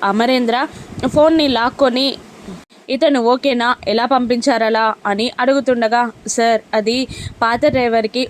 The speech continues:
ఒంట్లో బాగాలేక ఇతన్ని పంపించాడు, ఇతను కూడా నమ్మకస్తుడే" అని అతడు సమాధానం ఇవ్వగానే, "సరే, అలాగే" అని అంటూ కాల్ కట్ చేస్తాడు అమర్. ఇక రాథోడ్తో, "ఇతని నెంబర్ తీసుకో" అని చెప్తూ డ్రైవర్కి కూడా వార్నింగ్ ఇస్తుంటాడు.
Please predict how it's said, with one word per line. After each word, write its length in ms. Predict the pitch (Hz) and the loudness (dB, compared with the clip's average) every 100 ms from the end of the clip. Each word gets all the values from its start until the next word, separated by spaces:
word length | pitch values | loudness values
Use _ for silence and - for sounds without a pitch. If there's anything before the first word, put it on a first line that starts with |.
| - | -2
ఒంట్లో 340 | 214 208 240 | -2 2 2
బాగాలేక 720 | 202 196 202 254 254 226 247 - | 2 0 0 0 0 0 -2 -2
ఇతన్ని 380 | 220 240 220 220 | -4 -2 -2 -2
పంపించాడు, 720 | 247 214 208 240 233 254 214 - | -2 -2 0 -2 0 0 0 -2
ఇతను 280 | 220 277 285 | -2 0 2
కూడా 240 | 269 247 | 2 0
నమ్మకస్తుడే" 880 | 247 208 208 220 - - 226 226 226 - | 0 -2 -2 -2 -2 -2 0 0 -2 -4
అని 240 | 202 214 269 - - - | -4 -4 -6 -10 -10 -4
అతడు 380 | 311 320 254 277 | 0 2 2 2
సమాధానం 680 | 247 214 233 240 254 233 | 0 0 2 2 0 0
ఇవ్వగానే, 440 | 214 226 220 226 233 | 0 0 0 -2 -2
"సరే, 360 | 233 214 214 - 202 | 0 0 0 -2 0
అలాగే" 440 | 220 226 220 226 - | 0 0 -2 -4 -4
అని 220 | 196 208 - | -4 -4 -4
అంటూ 280 | 262 269 240 | -4 0 -2
కాల్ 360 | - 226 226 - | 0 0 0 0
కట్ 200 | 208 - | -2 -2
చేస్తాడు 440 | 220 - 202 233 - - | -4 -2 0 -2 -4 -2
అమర్. 300 | 214 220 214 - | 0 0 -2 -4
ఇక 160 | 220 214 220 - - - | -4 -2 -2 -4 -12 -6
రాథోడ్తో, 680 | 233 240 294 311 247 262 269 - - - | -2 -2 2 0 2 0 0 -2 -6 -4
"ఇతని 320 | 262 262 233 | -2 0 0
నెంబర్ 340 | 196 220 254 | 0 0 0
తీసుకో" 520 | - 226 - 240 220 - | -2 -6 -2 2 2 0
అని 240 | 196 196 240 285 | -4 -2 -2 -2
చెప్తూ 400 | 247 - 254 226 | -2 -2 -2 -2
డ్రైవర్కి 540 | 175 196 190 247 254 247 | -4 -2 0 0 -2 -2
కూడా 280 | 220 214 240 | 0 0 0
వార్నింగ్ 460 | 196 190 220 233 208 | 2 2 0 -4 -4
ఇస్తుంటాడు. 540 | - 233 233 220 | -2 -2 0 0